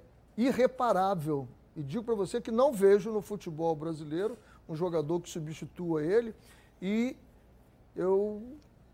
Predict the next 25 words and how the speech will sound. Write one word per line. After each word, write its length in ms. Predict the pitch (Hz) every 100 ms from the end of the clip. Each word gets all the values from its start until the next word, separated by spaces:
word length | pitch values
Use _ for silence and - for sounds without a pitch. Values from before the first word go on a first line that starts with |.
| - -
teria 260 | - 165 190
dificuldade 680 | 170 - - 220 170 190 185
lá 160 | 202
fora 380 | 202 - 190 190
também 400 | 185 196 151 180
de 100 | 180
ver 140 | 143
um 120 | 175 170
jogador 420 | 170 165 143 170
que 100 | 170
você 220 | 165 196
possa 400 | - 165 170 202
trazer. 400 | 170 240 196 165 - -
Jogadores 600 | 127 160 147 143 180 170
tem 160 | 190 190
lá 100 | 220
fora, 320 | - 180 147
mas 160 | 147
são 220 | 139 240 277
novos, 480 | 220 196 190 226 - - -
caríssimos. 960 | 208 196 202 220 - 220 226 240 - - - - -
Algum 340 | 143 160 180
jogador 640 | 156 175 156 147 170 160
assim, 300 | 127 - 165
nesse 560 | 160 175 170 - 165 147